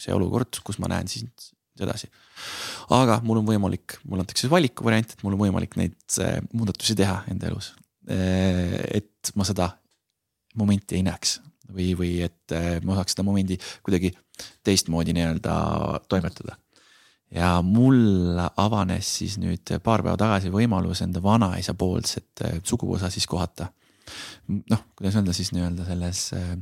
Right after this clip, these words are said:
hingetasandil. Mu vanaisa oli Karjala soomlane, mina oma vanaisa ei mäleta, sest ma olin üheaastane, kui ta ära suri.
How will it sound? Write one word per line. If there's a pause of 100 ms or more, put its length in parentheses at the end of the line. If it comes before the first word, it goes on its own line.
hingetasandil. (1160)
Mu
vanaisa (260)
oli
Karjala
soomlane,
mina
oma
vanaisa
ei
mäleta,
sest
ma
olin
üheaastane,
kui
ta
ära
suri.